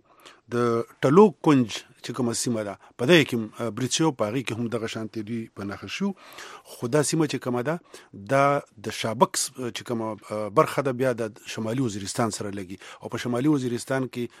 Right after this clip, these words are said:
چې کوم عملیات شروع دي، وایي په دغه ترهګرو ډلو باندې یا په دغه وسلوالو باندې دغه طرف نه زور دی، فشار دی.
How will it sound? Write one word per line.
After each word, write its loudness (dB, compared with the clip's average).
چې -16
کوم -4
عملیات -4
شروع -4
دي، -6
وایي -4
په -10
دغه -2
ترهګرو -4
ډلو 0
باندې -6
یا -6
په -10
دغه -8
وسلوالو -6
باندې -8
دغه -2
طرف -10
نه -6
زور 2
دی، 0
فشار 6
دی. 4